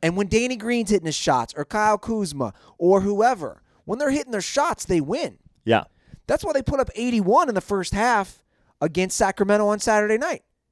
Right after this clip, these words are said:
Speaker 1: I believe they had thirteen or fourteen three-pointers at halftime because they're hitting their shots, which that's what you gotta do as an N B A team. And, uh, I'm excited, though. Th-, this year, again, with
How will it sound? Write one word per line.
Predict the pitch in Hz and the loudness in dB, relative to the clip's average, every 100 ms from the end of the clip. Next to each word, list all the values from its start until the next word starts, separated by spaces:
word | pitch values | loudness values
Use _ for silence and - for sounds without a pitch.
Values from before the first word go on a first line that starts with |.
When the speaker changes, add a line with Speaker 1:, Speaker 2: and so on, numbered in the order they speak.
| _ _ _ - | _ _ _ -2
Speaker 1:
I | 190 | 4
believe | 185 185 277 381 226 | 4 2 0 -2 0
they | 208 | 0
had | 196 | -2
thirteen | - 240 254 247 226 | 0 -2 -2 -6 -6
or | |
fourteen | 202 220 214 202 180 | -6 -6 -6 -8 -10
three-pointers | 190 285 - 208 180 156 | -8 -8 -8 -6 -6 -6
at | 160 | -6
halftime | 208 277 - 113 - _ - | -6 -6 -8 -10 -14 _ -12
because | 180 247 226 | -4 -2 0
they're | 220 | 0
hitting | 202 226 214 | 0 -4 -6
their | 202 | -4
shots, | 247 196 - - | -2 -2 -4 -12
which | - 202 - _ _ | -10 -10 -12 _ _
that's | - 254 - | -4 -4 -4
what | 294 - | -12 -14
you | 220 | 0
gotta | 202 185 | 2 2
do | 156 226 214 143 131 _ _ _ _ _ _ _ _ _ _ _ _ _ _ | 0 0 2 0 -4 _ _ _ _ _ _ _ _ _ _ _ _ _ _
as | 160 170 | 0 2
an | 165 | 0
N | 165 | 0
B | 165 | 0
A | 160 | -2
team. | - 240 131 - _ _ | -2 -8 -8 -14 _ _
And, | 135 143 143 | -6 -6 -2
uh, | 139 131 120 107 _ _ | 0 2 0 -4 _ _
I'm | - 269 | 0 0
excited, | 392 - 226 208 139 | 0 2 2 2 -2
though. | 98 76 | -6 -6
Th-, | 175 | -6
this | 185 277 - | -4 -4 -4
year, | 254 269 262 240 - | -4 0 2 2 -2
again, | 165 185 190 175 156 _ _ _ _ _ | -4 0 0 -2 -8 _ _ _ _ _
with | 131 156 | -4 -4